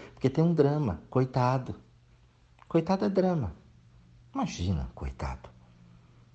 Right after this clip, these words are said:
Tá ali, tá passando, tem as coisas pra fazer, tem algumas limitações, como todo mundo tem. Entendeu? Mas não faz isso um coitado, não precisa ter drama. A pessoa tem plenas capacidades de fazer isso.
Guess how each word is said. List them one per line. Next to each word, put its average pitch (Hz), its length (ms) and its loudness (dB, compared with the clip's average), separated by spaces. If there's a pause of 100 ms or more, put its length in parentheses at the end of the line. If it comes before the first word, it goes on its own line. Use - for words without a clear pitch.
(640)
Tá 180 100 2
ali, 175 320 2
tá 147 140 -2
passando, 131 500 -2
tem 117 160 -6
as 104 140 -4
coisas 113 280 -4
pra - 140 -8
fazer, 123 480 0
tem 110 100 -2
algumas 107 380 2
limitações, 95 640 -4
como 101 180 -2
todo 104 300 -4
mundo 87 260 -4
tem. 139 340 -2 (720)
Entendeu? 85 580 0 (140)
Mas 175 180 0
não 160 80 2
faz 87 280 -2
isso 104 160 -4
um 92 40 -2
coitado, 92 480 -2
não 80 60 -4
precisa 80 220 -4
ter 82 100 -6
drama. 92 560 -2
A - 80 -20
pessoa 95 260 -2
tem 92 140 -2
plenas 123 460 0
capacidades 78 720 -6
de 80 80 -10
fazer 76 340 -6
isso. 208 400 -4